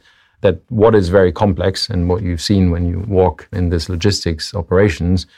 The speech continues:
explain that to them in a most simple way.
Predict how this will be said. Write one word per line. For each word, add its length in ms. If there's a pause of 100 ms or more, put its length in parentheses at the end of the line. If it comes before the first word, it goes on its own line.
(380)
explain 440
that 140
to 80
them 320
in 140
a 140 (120)
most 340
simple 300
way. 240